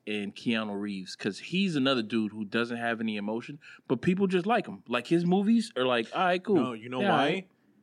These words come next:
Speaker 2: He plays roles in which he doesn't need to show emotion.
Speaker 1: Boom.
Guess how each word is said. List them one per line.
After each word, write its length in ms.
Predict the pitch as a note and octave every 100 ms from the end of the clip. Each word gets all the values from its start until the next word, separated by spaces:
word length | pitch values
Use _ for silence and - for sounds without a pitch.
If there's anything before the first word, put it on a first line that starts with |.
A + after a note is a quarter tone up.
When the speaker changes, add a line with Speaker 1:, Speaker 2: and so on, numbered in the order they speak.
| _ _
Speaker 2:
He 240 | - D#3+
plays 420 | C3+ - D3+ D3 G#2+
roles 520 | G2+ C3 C3+ A2 G2
in 340 | A#2 A2+ G2+ G2+
which 520 | A#2+ A#2 - - - _
he 160 | - B2
doesn't 360 | B2 G#2+ G#2+
need 200 | G2+ G2
to 100 | - F2
show 300 | - G2+ F#2+
emotion. 400 | E2 C#2+ - A2
Speaker 1:
Boom. 260 | G2+ F2